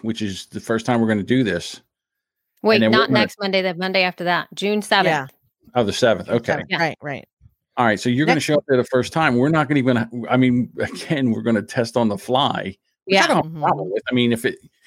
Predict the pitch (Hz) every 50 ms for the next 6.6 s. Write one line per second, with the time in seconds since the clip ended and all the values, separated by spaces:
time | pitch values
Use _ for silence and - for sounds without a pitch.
0 | - - _ - 147 156 151 - - 98 95 107 135 185 208 196 139 127 - -
1 | - 143 135 139 143 - - 120 113 98 117 113 113 123 123 113 104 98 101 110
2 | 113 113 - - 117 110 107 - - 123 117 131 156 160 147 123 110 95 - 113
3 | 110 101 82 85 73 85 - - - - _ _ _ _ 196 202 220 240 262 226
4 | - 269 277 285 277 277 - - 294 294 262 - 302 294 269 262 240 233 233 247
5 | 247 240 - _ _ _ _ _ _ - 135 131 120 120 135 139 135 165 170 180
6 | - 185 180 175 143 - 175 170 110 98 104 120